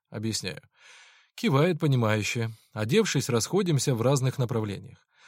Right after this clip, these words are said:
В лагере Ленка все-таки заставила ребят заняться репетицией, хотя никто не горел энтузиазмом.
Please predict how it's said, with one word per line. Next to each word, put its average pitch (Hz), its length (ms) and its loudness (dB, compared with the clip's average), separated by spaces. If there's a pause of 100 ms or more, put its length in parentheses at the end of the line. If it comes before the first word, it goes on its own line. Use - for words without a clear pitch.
(200)
В 120 100 -4
лагере 135 360 4
Ленка 143 320 4
все-таки 123 340 -2
заставила 120 540 0
ребят 104 280 0
заняться 107 380 -2
репетицией, 160 560 -2
хотя 160 300 -2
никто 170 320 -2
не 175 120 0
горел 170 400 0
энтузиазмом. 113 880 -2